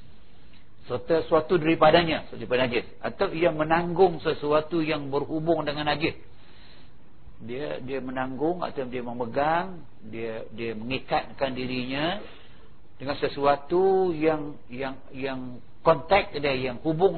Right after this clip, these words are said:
dia dengan najis, seperti ia menanggung akan tali yang terikat pada umpama anjing. Tu dia. Dia misal pun pada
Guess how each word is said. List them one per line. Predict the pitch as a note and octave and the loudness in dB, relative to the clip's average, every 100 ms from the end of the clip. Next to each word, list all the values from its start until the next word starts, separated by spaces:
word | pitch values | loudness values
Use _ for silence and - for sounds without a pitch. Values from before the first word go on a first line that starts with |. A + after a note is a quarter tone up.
| D3 | 2
dia | D#3 | 2
dengan | D3 C#3+ C#3 | 2 0 2
najis, | D3 C#3+ B2+ - - | 2 4 2 0 -6
seperti | D3 B2 C#3 - G3+ A3+ - - - - - - | -2 0 0 2 0 0 -6 -12 -12 -12 -12 -10
ia | B2 C#3+ C#3+ | -2 0 0
menanggung | C#3+ D#3+ E3 D#3+ E3 D3 | -2 -2 -2 2 2 2
akan | C3+ - D3 C3 | -4 2 0 2
tali | C#3+ D#3 E3+ D#3 | 0 4 4 4
yang | D3 B2 | 0 0
terikat | D3+ D3 - E3 - | -2 -2 2 0 0
pada | - C3+ C#3 D3 | -2 2 4 2
umpama | C#3 B2+ C3 C#3 | 2 2 2 0
anjing. | C3 C3 C3+ C#3+ - - - - - - - - | -2 -6 -2 -2 -4 -10 -12 -12 -12 -12 -12 -10
Tu | F#2 | -8
dia. | F2+ A#2+ G#2 - - - - - - - - - - - - - - - - - - - - - | -6 -6 -8 -10 -12 -12 -12 -12 -12 -12 -12 -12 -12 -12 -12 -12 -12 -12 -12 -10 -10 -12 -12 -10
Dia | G#2 A2 | -4 -4
misal | A2+ A2+ - B2+ A#2 | -4 -6 -2 -2 -2
pun | A2 C3+ | -4 -6
pada | - F2+ G2 G#2+ | -6 -6 -4 -6